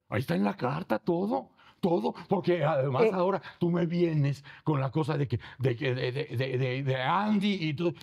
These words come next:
Speaker 1: Es, es, es, es, es un relevo generacional.
Speaker 2: ¿Cómo?
Speaker 1: Andy es el relevo generacional.
Speaker 2: Ah. O sea, ¿no es nepotismo?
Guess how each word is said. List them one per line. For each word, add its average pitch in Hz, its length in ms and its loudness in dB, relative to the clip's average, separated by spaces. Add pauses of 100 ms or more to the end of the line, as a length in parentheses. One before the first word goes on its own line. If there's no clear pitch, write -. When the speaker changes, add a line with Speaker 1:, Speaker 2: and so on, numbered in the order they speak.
(140)
Speaker 1:
Es, 190 200 -2
es, 196 240 -2
es, 214 260 -2
es, 214 280 -4
es 208 340 -4
un 220 280 -4
relevo 165 420 -2
generacional. 151 880 -6 (1300)
Speaker 2:
¿Cómo? 143 300 2 (540)
Speaker 1:
Andy 92 340 0
es 165 100 -2
el 196 100 0
relevo 92 440 -2
generacional. 78 720 -4
Speaker 2:
Ah. 190 380 -2
O - 340 -10
sea, 226 100 4
¿no 247 160 6
es 302 60 6
nepotismo? 269 680 2